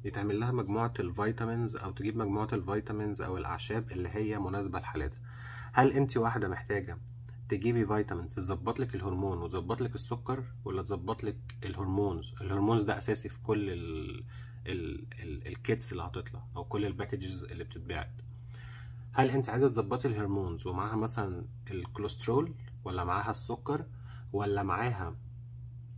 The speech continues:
الورم ذات نفسه أو الكيس ال-، اللي هو عامل تكيس في المبايض؟ هل انت عايزة تتخلصي منه؟ ده عشان نتخلص منه ممكن مثلًا ناخد حاجة زي دي-،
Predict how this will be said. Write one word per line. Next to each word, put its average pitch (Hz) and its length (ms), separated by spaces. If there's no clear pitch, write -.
الورم 117 420
ذات 110 200
نفسه 117 440
أو 98 120
الكيس - 480
ال-، 92 320
اللي 90 180
هو 104 280
عامل 104 380
تكيس 110 440
في - 80
المبايض؟ 101 640
هل 117 300
انت 117 240
عايزة 107 240
تتخلصي 101 380
منه؟ 92 100
ده 107 120
عشان 131 220
نتخلص 127 480
منه 101 320
ممكن 117 240
مثلًا 117 240
ناخد 117 220
حاجة 104 260
زي 98 120
دي-، 92 200